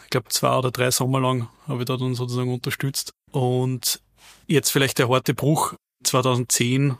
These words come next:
sind ja dann, äh, die, die Missbrauchsfälle publik geworden, sag ich jetzt nochmal. Und betro-, also unter anderem einer dieser, dieser betroffenen, äh, Patres war eben der, den ich da in der Stiftsbibliothek auch kennengelernt hab.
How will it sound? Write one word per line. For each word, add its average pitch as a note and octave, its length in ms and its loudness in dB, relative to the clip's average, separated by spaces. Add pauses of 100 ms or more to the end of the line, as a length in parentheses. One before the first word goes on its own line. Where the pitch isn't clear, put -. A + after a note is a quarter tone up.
(140)
sind B2 220 0
ja B2 80 0
dann, B2+ 380 0
äh, B2 400 -4
die, B2 480 -2 (240)
die C3+ 80 0
Missbrauchsfälle C3 840 0 (120)
publik C3 360 0
geworden, A#2+ 220 0
sag B2 140 -2
ich A2+ 80 -4
jetzt A2+ 180 -6
nochmal. A#2+ 240 -2 (340)
Und B2+ 720 0
betro-, C#3+ 260 2
also B2+ 180 0 (300)
unter C#3 280 2
anderem C3 260 2
einer C3 180 0
dieser, B2 360 -2
dieser B2+ 200 -4
betroffenen, B2+ 720 -2
äh, C3 640 -4
Patres - 720 -2
war C3 220 -2
eben C3 180 0
der, B2+ 180 0
den B2+ 200 0
ich B2+ 60 -2
da C3+ 120 -2
in B2+ 80 -2
der B2+ 100 -2
Stiftsbibliothek C3 720 -2
auch C3 100 0
kennengelernt C3 480 0
hab. C3+ 200 -2